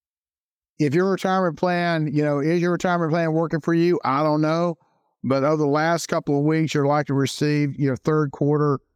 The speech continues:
statements from your retirement investment accounts. <laughs> Are you satisfied how your portfolio has performed, uh, for you lately? I can tell you that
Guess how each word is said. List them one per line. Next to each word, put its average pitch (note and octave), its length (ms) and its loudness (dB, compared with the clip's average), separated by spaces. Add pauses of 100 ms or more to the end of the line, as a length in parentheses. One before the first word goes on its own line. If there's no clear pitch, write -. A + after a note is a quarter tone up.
(120)
statements D3+ 560 -2
from C#3 240 0
your B2+ 120 2
retirement C#3+ 600 0
investment C#3 560 0
accounts. E3 380 -2 (320)
<laughs> - 320 -20
Are C#3 100 2
you C#3+ 100 2
satisfied E3 640 0
how D3+ 140 0
your D3 180 0
portfolio C#3+ 640 0
has B2+ 100 -2
performed, C#3 600 0 (440)
uh, A#2+ 200 -2
for C#3+ 240 -2
you C3 200 0
lately? D#3 480 0
I B2 200 -2
can C3 160 -2
tell D3+ 180 -2
you D3 160 2
that C3 240 -2